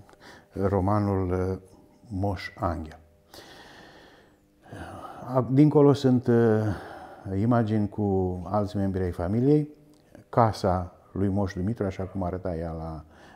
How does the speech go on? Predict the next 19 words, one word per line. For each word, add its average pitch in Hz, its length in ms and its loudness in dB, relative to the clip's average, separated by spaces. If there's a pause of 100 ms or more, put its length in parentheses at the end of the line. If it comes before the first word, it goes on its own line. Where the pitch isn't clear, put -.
la 87 180 -4
Baldovinești. 82 680 -6 (420)
Uh, 113 380 0
nu 123 160 4
figurează 120 520 4
aici 131 420 2 (440)
tatăl 90 500 2 (100)
lui 85 120 -6
Panaiti 87 420 -6
Strati, 87 380 -6
uh, - 1120 -6
pentru 107 300 0
că 104 280 4
Joița 101 760 2
Istrati 110 400 -4
n-a 113 140 0
fost, 98 440 -6
uh, 90 480 -2
căsătorită, 92 880 -4